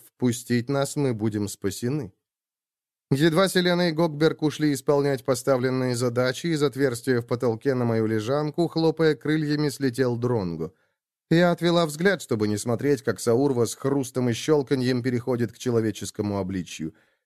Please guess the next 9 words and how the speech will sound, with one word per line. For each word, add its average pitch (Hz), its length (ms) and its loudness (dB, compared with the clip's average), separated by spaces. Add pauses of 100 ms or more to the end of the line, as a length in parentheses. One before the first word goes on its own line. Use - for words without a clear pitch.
(140)
Повсюду 185 460 2
летели 185 360 2
черные 160 460 0
перья 147 420 0
и 127 260 -2
исчезали, 131 580 -2
опускаясь 95 680 -2
на 95 200 -6
пол. 82 240 -16